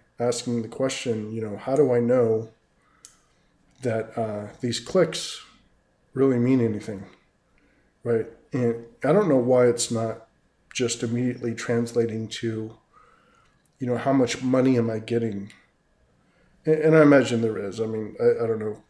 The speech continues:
shit about this, so there's probably experts who are looking at this already, and I'm sure there are, but it, it would seem to me that you would not pay the price for clicks. You would pay the price for how much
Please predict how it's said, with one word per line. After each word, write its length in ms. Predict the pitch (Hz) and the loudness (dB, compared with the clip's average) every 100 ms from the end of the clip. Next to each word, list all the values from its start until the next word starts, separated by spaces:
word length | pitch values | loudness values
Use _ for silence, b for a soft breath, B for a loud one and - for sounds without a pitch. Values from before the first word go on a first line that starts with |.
| _ | _
shit 240 | - 123 | -12 -8
about 260 | 113 104 95 | -4 -4 -6
this, 180 | 90 - | -10 -10
so 240 | 113 110 - _ _ b b b b b | -8 -10 -12 _ _ b b b b b
there's 120 | 123 | -6
probably 400 | - 135 123 120 | 2 4 4 0
experts 500 | 120 - - 117 - | 0 -2 -4 -6 -6
who 140 | - 110 | -6 -4
are 60 | |
looking 320 | 107 107 117 110 | -4 -8 -10 -14
at 160 | - | -14
this 160 | - - | -12 -8
already, 380 | 107 110 101 113 _ _ | -6 -6 -8 -14 _ _
and 140 | 120 113 | -6 -6
I'm 100 | 104 | -6
sure 220 | 127 113 | -6 -4
there 140 | 110 | -4
are, 180 | 110 107 | -4 -6
but 340 | - 110 - _ _ _ b b b b b - | -6 -8 -8 _ _ _ b b b b b -4
it, 180 | 131 135 | -4 -2
it 120 | 139 | -2
would 260 | 135 135 - | 0 -2 2
seem 260 | 170 160 | 6 6
to 100 | 156 | 4
me 220 | 127 127 | 2 2
that 400 | 117 120 117 - - | 4 2 0 -4 -10
you 180 | 131 131 | -2 2
would 160 | 135 | 4
not 240 | 131 120 - | 4 0 -4
pay 260 | - 139 | 0 0
the 140 | 123 117 | 2 -2
price 500 | - 131 113 110 - | 0 0 0 0 -6
for 680 | - 120 117 113 - - _ | -6 -4 0 0 -2 -10 _
clicks. 600 | - 151 117 - - - | -2 2 2 -2 -10 -8
You 80 | 123 | -4
would 160 | 123 117 | -4 -4
pay 200 | 135 123 | -4 -2
the 120 | 117 | -4
price 420 | - 120 110 - | -4 -2 -2 -4
for 520 | - 123 113 110 104 _ b b b b b b b | -8 -6 -4 -4 -8 _ b b b b b b b
how 180 | - 139 | -2 2
much 540 | 131 123 - - - | 4 4 2 -4 -6